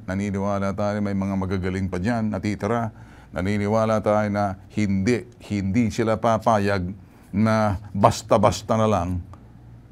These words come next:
O, tayo gusto lang mag-iwan ng legacy. Ngayon, doon ho sa mga pulis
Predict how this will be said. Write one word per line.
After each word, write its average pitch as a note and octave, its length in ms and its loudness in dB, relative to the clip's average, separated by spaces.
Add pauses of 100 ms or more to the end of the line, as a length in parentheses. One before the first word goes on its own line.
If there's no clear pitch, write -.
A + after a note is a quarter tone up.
(220)
O, - 320 -8
tayo G2 320 4
gusto G#2 320 -2
lang A#2+ 160 4
mag-iwan A#2 560 2
ng G#2+ 160 0
legacy. F#2 560 -2 (1300)
Ngayon, C3 400 2 (560)
doon B2 320 6
ho F3+ 80 4
sa B2+ 160 2
mga A#2 240 4 (480)
pulis B2 240 2